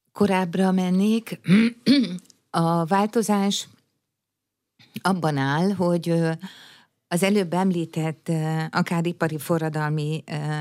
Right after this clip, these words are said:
ö, változások, és egyébként a katasztrofizálásra nekem is eszembe jutott, hogy, hogy még az autó feltalálása előtt ugye, ö,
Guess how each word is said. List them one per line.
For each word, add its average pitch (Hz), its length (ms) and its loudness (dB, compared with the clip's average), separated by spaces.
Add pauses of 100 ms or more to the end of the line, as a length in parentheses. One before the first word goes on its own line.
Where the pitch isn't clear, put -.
(400)
ö, 143 180 -6
változások, 160 720 -4
és 170 220 2
egyébként 160 360 -4
a 156 60 -2
katasztrofizálásra 151 1120 -4
nekem 156 280 -2
is 151 180 -8
eszembe 151 340 -4
jutott, 156 300 -4
hogy, 156 220 -2 (380)
hogy 165 240 2
még 156 240 0
az 160 140 -2
autó 160 340 -2
feltalálása 147 920 -2
előtt 151 460 -2
ugye, 151 520 -4
ö, 147 340 -4